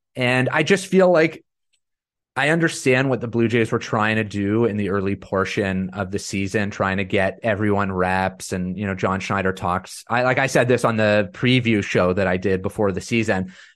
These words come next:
you know, there was the talk about trying to get Espinal, Biggio, and Merrifield at least four hundred plate appearances apiece. And I honestly thought that was somewhat wishful thinking.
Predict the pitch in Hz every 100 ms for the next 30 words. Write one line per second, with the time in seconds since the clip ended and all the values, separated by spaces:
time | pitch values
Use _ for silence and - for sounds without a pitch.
0 | _ 143 127 120 123 127 - 120 117 113
1 | 117 113 - 113 113 113 107 - 120 113
2 | - 120 107 101 104 110 104 120 107 104
3 | 101 101 101 110 104 98 95 - _ _
4 | - 123 127 123 - 127 117 117 110 113
5 | 110 101 _ _ _ _ _ _ - 139
6 | 131 117 139 120 110 120 110 113 - 180
7 | 123 113 - - - 120 117 113 - _
8 | _ _ _ _ _ _ _ _ - 160
9 | 160 147 143 127 123 123 117 113 117 -
10 | - - 107 120 139 143 147 - - 120
11 | 135 - 139 131 139 139 143 147 190 220
12 | 190